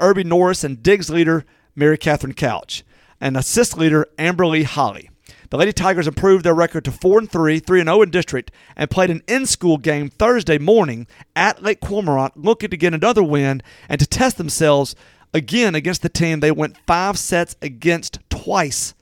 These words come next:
last year. Well, the trend continued as the match today went five sets. Hernando won the first set twenty-five twenty-two,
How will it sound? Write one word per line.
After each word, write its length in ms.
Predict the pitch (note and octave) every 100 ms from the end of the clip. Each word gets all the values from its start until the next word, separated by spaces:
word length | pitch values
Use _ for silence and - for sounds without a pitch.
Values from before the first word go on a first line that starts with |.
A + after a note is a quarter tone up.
| _ -
last 340 | C#3 C3 -
year. 140 | - - - - - -
Well, 100 | D#3
the 60 |
trend 320 | - G#3 A#3
continued 580 | G#3+ - - A#3+ C#3 B2 - - _
as 160 | D#3 D#3+
the 80 | D3+
match 400 | E3+ E3+ - - _ _ _ _
today 380 | - F#3+ F#3 D3+
went 300 | D3 D#3 _
five 300 | D3 C#3+ D3
sets. 360 | - D#3+ - - _ -
Hernando 380 | D3 F#3+ G#3 F#3+
won 180 | F#3
the 80 | F3+
first 320 | - G3 F#3+
set 160 | - -
twenty-five 540 | - G3+ A3+ - F#3
twenty-two, 580 | F3 F3 F#3 - D3 B2